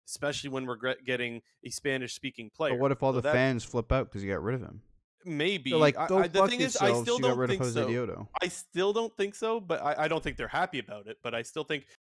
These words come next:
Speaker 1: you have to respect an org that is catering to that audience that hasn't been catered to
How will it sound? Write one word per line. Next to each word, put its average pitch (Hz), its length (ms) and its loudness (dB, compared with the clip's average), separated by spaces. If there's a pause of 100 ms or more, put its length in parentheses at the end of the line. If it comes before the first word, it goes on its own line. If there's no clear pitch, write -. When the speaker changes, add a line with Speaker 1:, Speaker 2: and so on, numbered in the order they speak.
Speaker 1:
you 143 140 -4
have 185 200 0
to 196 100 -4
respect 160 380 -4
an 151 100 -6
org 139 380 -2
that 131 140 0
is 127 120 -4
catering 143 460 -6
to - 160 -12
that 131 160 0
audience 139 400 -2
that 117 120 -12
hasn't 156 320 -4
been 156 140 -6
catered 180 340 -4
to 202 220 -6